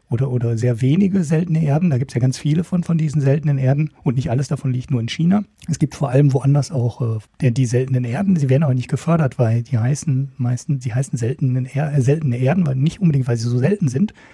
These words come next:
sondern weil sie nie konzentriert vorliegen oder normalerweise nicht konzentriert vorliegen. Das heißt, du musst immer unfassbar viele Erde und Gestein durchwühlen, um daraus die seltenen Erden zu holen. Und das macht man halt in Ländern,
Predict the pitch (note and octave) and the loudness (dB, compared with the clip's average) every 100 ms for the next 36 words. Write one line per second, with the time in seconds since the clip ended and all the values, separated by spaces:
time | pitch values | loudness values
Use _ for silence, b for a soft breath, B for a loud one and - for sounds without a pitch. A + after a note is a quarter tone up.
0 | B B B C3 C#3+ C3+ C#3 C3 C#3 D#3 | B B B 2 2 4 2 4 2 4
1 | C#3+ C#3 B2+ - C#3+ C#3+ - A2 G#2+ G#2+ | 2 2 -2 0 -2 -2 -2 -2 0 -2
2 | A2 A2+ A2+ A2+ B2 A#2+ C3 C3+ A#2 A2 | -4 -2 -2 0 2 2 4 2 0 -2
3 | A#2+ A#2 - A#2 A#2+ - C3+ - A2+ A2 | -4 -4 -4 -4 -4 -2 -2 -2 -4 -2
4 | A2+ A#2+ F3 B B D3 C3+ C#3+ C3+ C#3+ | -2 -2 -4 B B -4 -2 0 0 2
5 | C#3+ C3+ D3 C#3+ - B2 - B2+ A#2+ - | 0 0 -2 -4 -4 -6 -2 -2 -2 0
6 | C#3+ C3 D3 D3 C#3+ A#2 G#2+ - B2+ E3 | 2 4 4 0 -2 -4 -4 0 0 0
7 | D3 D3 D3 D#3+ D#3+ B B B B C3 | -2 -2 0 0 0 B B B B 2
8 | C3+ B2 C3+ C3 C#3 B2 B2+ B2+ B2 A#2+ | 4 4 2 0 -2 0 0 0 -2 -2
9 | A#2 A#2 - G#2+ G#2+ B2+ F#3+ b b b | -2 -2 -2 -2 -2 -4 -4 b b b
10 | - A#2+ B2 D3 F3+ D3+ C#3+ C3 A#2+ B2+ | -4 -2 0 0 0 2 0 0 -2 0
11 | F3+ E3 F3+ | 2 2 0